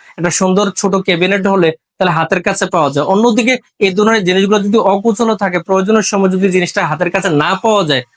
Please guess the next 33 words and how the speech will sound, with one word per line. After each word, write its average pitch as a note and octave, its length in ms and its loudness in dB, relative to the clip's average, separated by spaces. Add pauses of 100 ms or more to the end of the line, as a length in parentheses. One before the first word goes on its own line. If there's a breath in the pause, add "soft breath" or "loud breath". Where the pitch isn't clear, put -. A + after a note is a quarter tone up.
(120)
তাহলে E3+ 180 0
সবচেয়ে A3 520 -2
বেশি G#3 200 2
বিরক্তিকর F#3 600 0 (240 soft breath)
যারা E3 220 0
কিচেনের G3 440 0
সাথে F3+ 260 -2
আছেন E3 280 -2
আপুরা D#3 380 0
বিশেষ D3 300 -2
করে, C#3 200 0 (320 soft breath)
তাদের D#3+ 280 -2
জন্য F3 200 0
সত্যি G3 480 -2
খুবই G#3+ 280 0
বিরক্তিকর। E3 540 0 (380 soft breath)
আর D#3+ 140 0
এটা F#3+ 240 -2
যদি F#3+ 140 0
হাতের D#3+ 320 -2
কাছে G#3+ 200 0
পাওয়া G#3 220 0
যায় F#3+ 120 0
তাহলে F3 180 -2
কিন্তু E3+ 180 -2
ব্যাপারটা E3+ 340 -2
অনেক D#3 220 -2
চমৎকার G3 480 -2
হয়। A2+ 160 -4 (280)
আমরা G3+ 260 0
এখানে A3+ 280 0
কিচেন G#3+ 380 -2
এক্স-, - 360 -4